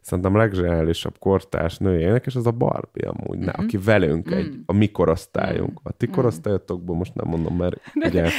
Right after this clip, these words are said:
Speaker 2: tényleg nem,
Speaker 1: itt
Speaker 2: nem.
Speaker 1: ül, itt ül legerősebb
Speaker 2: De nem, ez
Speaker 1: képviselő.
Speaker 2: Imádlak, és tudom, hogy te is, de
Speaker 1: Igen.
Speaker 2: nem, tényleg nem ezért mondtam, mert kíváncsi vagyok, hogy ez, az milyen. Milyen, hogy egy nőt ebbe beengedtek, mert, és azt is akartam kérdezni, ez is megütötte a fülem, hogy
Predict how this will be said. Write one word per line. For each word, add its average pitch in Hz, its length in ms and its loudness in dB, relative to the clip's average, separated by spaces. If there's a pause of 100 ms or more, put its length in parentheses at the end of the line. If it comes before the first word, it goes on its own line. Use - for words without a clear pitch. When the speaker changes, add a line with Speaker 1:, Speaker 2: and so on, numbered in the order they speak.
(100)
Speaker 2:
tényleg 320 260 6
nem, 311 220 6
Speaker 1:
itt 254 40 0
Speaker 2:
nem. 269 140 6
Speaker 1:
ül, 110 140 8
itt 127 300 6
ül 127 140 10
legerősebb 98 580 8
Speaker 2:
De 302 60 0
nem, - 0 -
ez - 60 2
Speaker 1:
képviselő. - 460 4 (1000)
Speaker 2:
Imádlak, 214 560 2 (300)
és 180 320 -8
tudom, 180 160 -8
hogy 185 140 -6
te 196 140 -2
is, 190 160 -2
de 214 60 4
Speaker 1:
Igen. 208 160 4
Speaker 2:
nem, 254 200 2
tényleg 233 220 4
nem 185 140 2
ezért 185 220 4
mondtam, 208 260 4
mert 214 120 6
kíváncsi 185 440 0
vagyok, 160 320 0
hogy 180 160 2
ez, 170 180 2 (160)
az 170 200 -2
milyen. 185 600 0 (400)
Milyen, 202 320 2
hogy 170 160 -2
egy 165 100 0
nőt 170 300 -2
ebbe 170 180 0
beengedtek, 180 500 -2
mert, 190 260 -2
és 180 120 -2
azt 233 200 0
is 226 100 0
akartam 180 380 2
kérdezni, 175 380 -2
ez 190 100 -2
is 185 120 -6
megütötte 175 420 -8
a 160 40 -10
fülem, 170 220 -4
hogy 175 140 -4